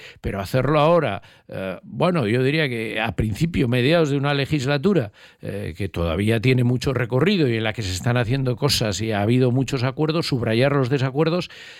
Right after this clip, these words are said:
me parece que no es prudente, salvo que tengas un perfil de querer eso,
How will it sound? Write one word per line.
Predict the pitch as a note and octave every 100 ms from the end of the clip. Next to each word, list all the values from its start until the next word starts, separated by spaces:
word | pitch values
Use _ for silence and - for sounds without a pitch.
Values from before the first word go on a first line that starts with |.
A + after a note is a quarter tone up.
| -
me | - C3+
parece | A#2 B2 C#3
que | C#3
no |
es | C3+
prudente, | - C#3 D3 C3 A2+
salvo | - A#2 G2+
que | F#2+
tengas | G#2+ A#2
un | A#2
perfil | A2 - D3 D3 - - -
de | - A2 A2
querer | A2+ A#2 C3+ C#3
eso, | C3 C3 - -